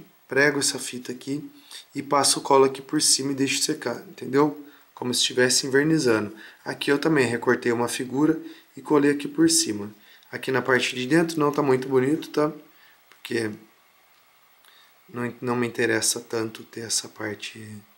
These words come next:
bem acabada, mas aí em casa você faz com mais calma.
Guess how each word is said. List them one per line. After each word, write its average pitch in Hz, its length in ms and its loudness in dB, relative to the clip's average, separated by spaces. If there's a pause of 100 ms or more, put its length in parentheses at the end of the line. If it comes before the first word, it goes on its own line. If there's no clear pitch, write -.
(1200)
bem 117 220 -2
acabada, 117 540 2
mas 117 240 2
aí 117 80 -4
em 113 40 -10
casa 110 280 -4
você 110 240 -6
faz - 240 -8
com - 160 -10
mais 113 160 -4
calma. 147 320 4